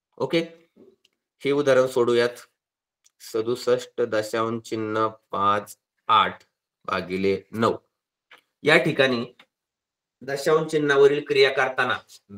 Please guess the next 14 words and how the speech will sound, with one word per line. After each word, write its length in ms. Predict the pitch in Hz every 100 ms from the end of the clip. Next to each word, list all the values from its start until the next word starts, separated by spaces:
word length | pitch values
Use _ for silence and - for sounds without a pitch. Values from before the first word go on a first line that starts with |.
| 98 _ -
बेरीज 380 | 113 139 156 160
आणि 180 | 156
वजाबाकीमध्ये 720 | 156 139 143 139 135 147 143 139
आपण 300 | 131 135 139 -
अगोदर 360 | 123 143 151
दशांश 400 | 143 143 143 139
चिन्ह 200 | 139 135
लिहून 260 | 135 131 139
घेतले, 400 | 123 - 113 120
गुणाकारामध्ये 880 | 110 120 135 143 143 139 139 135 117
सगळ्यात 480 | - 104 143 165
शेवटी 380 | - 156 151 165
लिहून 280 | 156 147 151
घेतलं 420 | 131 - 117 117